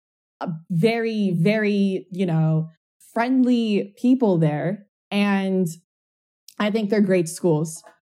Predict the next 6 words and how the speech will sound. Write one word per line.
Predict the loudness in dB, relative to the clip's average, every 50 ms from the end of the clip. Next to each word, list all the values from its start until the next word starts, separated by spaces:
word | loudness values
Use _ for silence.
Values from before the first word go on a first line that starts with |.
| _ _ _ _
So, | -14 -8 0 0 2 2 2 0 0 0 -2 -2 -2 -2 -2 -2 -2
you | -2 -2
know, | -2 0 0 0 0 -2 -4 -8 _ _ _ _ -6
I | -4 -2 -2 -2 -2 -4 -6
f-, | -8 -14 -20 _ _ _ _ _ _ _ _ _ _ _ _ -6
loved | -4 0 0 2 2 0 0 -2 -2 -4